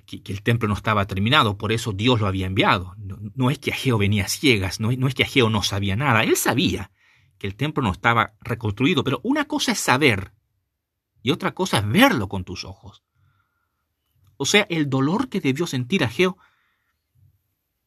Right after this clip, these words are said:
fue, debió ser impresionante, ¿no? Y, y muchas preguntas en Ageo, ¿qué pasó aquí? ¿Por qué la obra ha estado parada durante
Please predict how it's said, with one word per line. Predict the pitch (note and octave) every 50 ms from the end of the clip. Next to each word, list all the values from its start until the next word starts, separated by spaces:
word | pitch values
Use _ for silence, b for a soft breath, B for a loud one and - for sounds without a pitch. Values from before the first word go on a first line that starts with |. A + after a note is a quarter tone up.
| _ _ _ _ _ _ _
fue, | _ - - D#3 D#3 D#3+ C3 - C2
debió | C2 A#2 C3+ C#3 D#3+ F3
ser | F3 - F#3 F#3+
impresionante, | E3+ D3 - C3+ B2+ - C3 B2+ C3+ A2+ G#2+ F#2+ F2+ - F#2+
¿no? | G2 D#3 A3 - _ _ _ _
Y, | - B2+ B2 -
y | C#3+
muchas | E3+ G#3+ - - - -
preguntas | - C#3 C3 D#3 G#3 D3+ B2+ G#2+ G#2 G2 G#2 F#2+ -
en | A2+
Ageo, | A2 G#2 - D#3 D3+
¿qué | - A#3+ B3+
pasó | B3 - E3+ - - B3+
aquí? | - - A3+ G3 A#2+ - - _ _ _ _ _ _ _ _ _ _ _ _ _ _ _ _ _ _ _ _ _ _
¿Por | - A#2+ A2 G2+
qué | - G3+ G#3+
la | F3+ C3 D3
obra | F3 G3 F#3+ F#3 F#3 F#3 G3 A3 _ _ _ _ _ _ _ _ _ _ _ _ _ _
ha | -
estado | - - - D3+ E3 F3+ E3 -
parada | D3 C3 D3 C#3+ C#3 B2 C3 D#3 F#3 - _ _ _ _ _ _ _ _ _ _ _ _ _ _ _ _ _ _ _ _ _ -
durante | B2 B2 A#2 A#2+ A#2+ - A#2 A2+ -